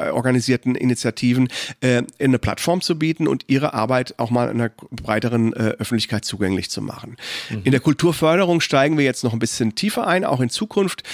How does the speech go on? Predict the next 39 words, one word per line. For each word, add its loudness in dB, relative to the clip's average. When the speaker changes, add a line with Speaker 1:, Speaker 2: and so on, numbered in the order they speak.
Speaker 1:
indem 2
wir 2
Projektförderung 2
betreiben, 2
dass 0
jemand, 2
der 2
sagt, -2
„Ich -4
habe 2
hier, 2
äh, 0
dieses -2
und 0
jenes 0
vor“, 2
sei 2
es -2
jetzt, -2
äh, 0
ein -2
Kunst 0
im -2
öffentlichen 0
Raum 2
oder 2
sei 2
es -2
ein 2
performatives 0
Projekt, 0
äh, -4
besonders 4
spannend 2
finde 0
ich -2
immer, 4
äh, 2
Ko-, -6